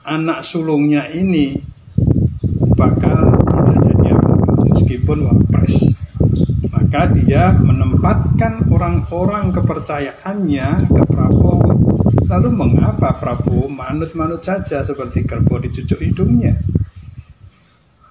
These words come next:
Itu tentu hasil dari pertemuan Prabowo yang dipanggil Jokowi menghadap ke rumahnya di Solo sebagai Menteri Pertahanan. Ini aneh. Sebagai Menteri Pertahanan, maksudnya dia dipanggil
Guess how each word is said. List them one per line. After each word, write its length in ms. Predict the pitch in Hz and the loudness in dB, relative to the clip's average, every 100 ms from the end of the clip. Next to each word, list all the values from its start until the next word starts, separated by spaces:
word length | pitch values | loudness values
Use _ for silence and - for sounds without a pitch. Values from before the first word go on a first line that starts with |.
| _ | _
Itu 320 | 131 123 175 | -16 -8 -6
tentu 640 | 170 139 131 156 175 151 127 | -4 -4 -4 -4 -2 -4 -6
hasil 400 | 120 156 170 - | -8 -6 -4 -4
dari 240 | 123 139 | -6 -6
pertemuan 560 | 139 - 139 131 131 127 | -8 -10 -10 -10 -12 -12
Prabowo 560 | 127 117 - 160 151 | -12 -12 -6 -2 -2
yang 320 | 135 123 120 | -2 -6 -10
dipanggil 800 | 120 120 - 156 170 180 196 190 | -12 -14 -8 -6 -2 0 0 0
Jokowi 640 | 185 147 143 147 143 151 170 | -2 -2 -4 -2 -2 -2 -2
menghadap 800 | 156 139 131 117 151 170 - - | -4 -4 -6 -6 -6 -6 -10 -6
ke 260 | 160 175 | -4 -4
rumahnya 560 | 165 139 135 123 139 135 | -4 -4 -6 -6 -8 -8
di 80 | 131 | -12
Solo 460 | - 180 202 143 | -6 -2 -2 -2
sebagai 480 | - - 131 123 147 143 | -6 -12 -12 -6 -4 -2
Menteri 340 | 147 143 151 | -4 -4 -6
Pertahanan. 560 | 147 147 139 123 123 120 | -8 -8 -8 -10 -12 -8
Ini 200 | 151 233 | -4 -2
aneh. 280 | 202 190 180 - _ _ _ _ _ _ _ _ _ | -2 -4 -8 -14 _ _ _ _ _ _ _ _ _
Sebagai 400 | - 165 143 160 | -8 -4 -2 -2
Menteri 320 | 165 160 170 | -4 -4 -4
Pertahanan, 560 | 180 165 147 143 135 131 | -4 -4 -2 -2 -2 -6
maksudnya 320 | 135 151 180 | -6 -6 -4
dia 240 | 185 151 | -4 -4
dipanggil 720 | 151 135 139 127 143 180 185 | -4 -8 -8 -6 -4 -2 -4